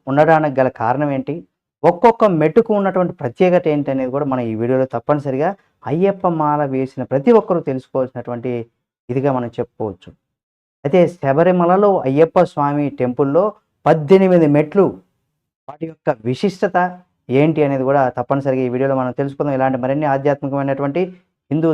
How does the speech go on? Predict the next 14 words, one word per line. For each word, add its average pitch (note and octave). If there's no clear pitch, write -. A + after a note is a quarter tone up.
సనాతన D3+
ధర్మానికి D#3+
సంబంధించినటువంటి C#3
మరిన్ని D3
రెమెడీస్తో F3
ఎప్పటికప్పుడు D3
మీ C3+
ముందుకు C#3
వస్తుంది C3
మన B2
ఫస్ట్ B2
గురు C#3
టీవీ B2+
ఛానల్. B2